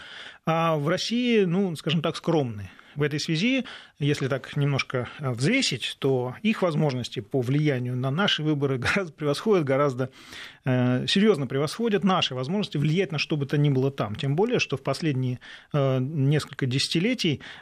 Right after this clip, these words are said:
э, Россия, э, сначала Советский Союз, потом Россия в основном теряла вни-, влияние. Ты разру-, я имею в виду разрушение Варшавского,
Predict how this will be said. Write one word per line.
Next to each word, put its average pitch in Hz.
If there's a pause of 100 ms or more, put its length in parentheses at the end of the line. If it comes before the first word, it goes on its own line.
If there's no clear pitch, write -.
э, 143
Россия, 196
э, 139
сначала 143
Советский -
Союз, 208
потом 156
Россия 180
в 160
основном 156
теряла 165
вни-, 123
влияние. 123
Ты 135
разру-, 127
я 151
имею 139
в -
виду 139
разрушение 135
Варшавского, 202